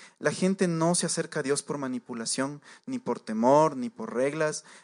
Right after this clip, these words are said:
ni porque yo le impongo algo, porque eso se llama religión. Y,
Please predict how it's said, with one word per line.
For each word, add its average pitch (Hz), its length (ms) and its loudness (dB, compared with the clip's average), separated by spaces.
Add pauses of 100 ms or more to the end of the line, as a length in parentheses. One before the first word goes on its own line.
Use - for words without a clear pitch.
ni 127 240 -2
porque 117 400 0
yo 135 120 4
le 139 120 0
impongo 131 440 2
algo, 117 240 0
porque - 220 -12
eso - 140 -10
se 127 100 -8
llama 120 240 -2
religión. 110 540 -6 (600)
Y, 139 540 2